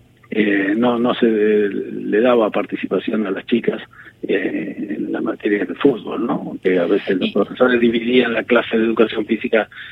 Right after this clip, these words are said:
Speaker 2: En
Speaker 1: eh, en, en una materia para los chicos fútbol y para las chicas daban vóley, entonces ahora la idea es que,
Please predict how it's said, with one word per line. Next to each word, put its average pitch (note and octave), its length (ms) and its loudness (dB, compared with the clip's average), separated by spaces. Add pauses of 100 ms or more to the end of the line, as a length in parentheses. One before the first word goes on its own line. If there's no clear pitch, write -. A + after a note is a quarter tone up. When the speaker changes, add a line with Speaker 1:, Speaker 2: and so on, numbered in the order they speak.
(120)
Speaker 2:
En F3 180 0
Speaker 1:
eh, - 680 0
en, - 400 -2
en - 800 -4
una G#2+ 200 0
materia A2 440 2
para G2+ 360 0 (400)
los - 180 0
chicos A#2+ 300 2
fútbol C#3+ 380 4
y A2+ 380 0 (200)
para - 200 -4
las - 180 -6
chicas G#2+ 360 0
daban G#2+ 380 -2 (360)
vóley, C3 680 2
entonces - 460 -2
ahora B2 280 2
la G#2+ 120 -2
idea B2 300 0
es - 60 -6
que, G2 280 -4